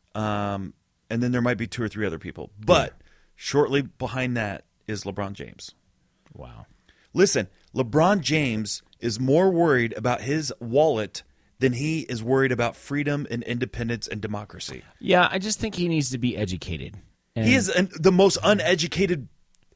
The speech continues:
Speaker 1: idiot on the planet, and speaking out against Donald
Speaker 2: Well,
Speaker 1: Trump,
Speaker 2: yeah.
Speaker 1: speaking out against
Speaker 2: Mm-hmm.
Speaker 1: freedom, speaking out against America, leaving the lady to finish singing the national anthem as he storms off the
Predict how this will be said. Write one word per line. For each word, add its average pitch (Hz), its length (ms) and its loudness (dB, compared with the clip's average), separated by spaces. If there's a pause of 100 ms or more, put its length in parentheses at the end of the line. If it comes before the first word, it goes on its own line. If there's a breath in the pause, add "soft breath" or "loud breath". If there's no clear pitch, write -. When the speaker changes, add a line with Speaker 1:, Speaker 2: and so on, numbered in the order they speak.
(500)
Speaker 1:
idiot 180 360 4
on 160 100 0
the 147 60 0
planet, 190 440 -2
and 135 140 -4
speaking 180 420 -2
out 175 180 0
against 143 760 -2 (640 soft breath)
Donald 170 300 8
Speaker 2:
Well, 185 60 6
Speaker 1:
Trump, 165 380 2 (200 soft breath)
Speaker 2:
yeah. 123 120 -2
Speaker 1:
speaking 170 300 0
out 170 200 2
against 120 580 0
Speaker 2:
Mm-hmm. - 100 -12
Speaker 1:
freedom, 180 480 0
speaking 170 460 -2
out 175 180 0
against 139 440 -2
America, 156 580 2 (300 loud breath)
leaving 202 560 2
the 151 200 -2
lady 160 360 2
to 156 100 -2
finish 180 340 0
singing 175 360 0
the 135 100 -2
national 151 360 0
anthem 151 340 -2
as 131 140 -2
he 156 80 -4
storms 151 440 2
off 156 160 2
the 113 140 -6